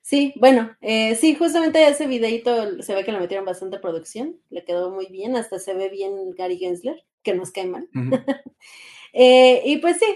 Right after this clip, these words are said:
Speaker 1: explica que, que no siempre hay que tomar en cuenta lo que dice un influencer o no, eh, porque pues ellos no están al tanto de, de lo que está pasando, se les está pagando lo que todos ya sabemos.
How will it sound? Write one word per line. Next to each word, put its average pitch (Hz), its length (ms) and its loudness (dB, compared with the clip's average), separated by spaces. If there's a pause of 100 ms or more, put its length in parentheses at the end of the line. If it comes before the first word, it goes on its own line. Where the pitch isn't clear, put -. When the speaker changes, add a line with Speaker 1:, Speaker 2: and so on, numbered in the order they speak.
Speaker 1:
explica 302 640 -4
que, 254 320 2
que 226 100 0
no 240 180 0
siempre 247 460 -2
hay 233 220 0
que 233 100 -4
tomar 208 380 -6
en 208 100 -6
cuenta 202 380 -8
lo 185 160 -6
que 175 100 -10
dice 180 300 -12
un 180 160 -6
influencer 196 600 -8
o 165 80 -10
no, 226 300 -8 (380)
eh, 185 200 -12
porque 196 300 -6
pues 202 220 -8
ellos 214 200 -4
no 214 80 -8
están 208 380 -6
al 190 160 -8
tanto 190 320 -6
de, 170 260 -4
de 175 120 -6
lo 170 160 -4
que 175 80 -14
está 190 180 -10
pasando, 339 340 -2
se 311 140 -6
les 190 160 -10
está - 220 -14
pagando 269 320 -2
lo 240 100 -2
que 202 80 -12
todos 202 260 -8
ya 196 60 -14
sabemos. 277 540 -6